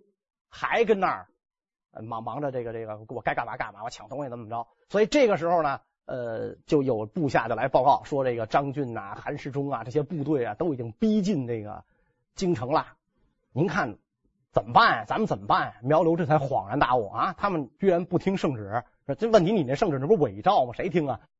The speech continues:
啊，说他们居然不听圣旨，那怎么办啊？你们说怎么办？这个时候，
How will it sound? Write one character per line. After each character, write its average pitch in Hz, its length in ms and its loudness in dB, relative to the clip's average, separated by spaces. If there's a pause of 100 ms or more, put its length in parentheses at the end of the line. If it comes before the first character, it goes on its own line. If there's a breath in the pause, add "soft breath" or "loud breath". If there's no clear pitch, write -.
啊， - 60 -8
说 139 80 -2
他 185 120 -4
们 165 80 0
居 196 80 0
然 196 100 0
不 156 80 -4
听 175 120 2
圣 156 160 0
旨， 104 180 -8 (220 soft breath)
那 196 100 0
怎 147 100 0
么 131 60 -4
办 175 200 4
啊？ 147 40 0
你 151 140 -2
们 120 80 -6
说 202 100 2
怎 143 100 0
么 110 60 -8
办？ 131 240 0 (1160)
这 190 160 4
个 151 80 0
时 131 100 -6
候， 143 260 -2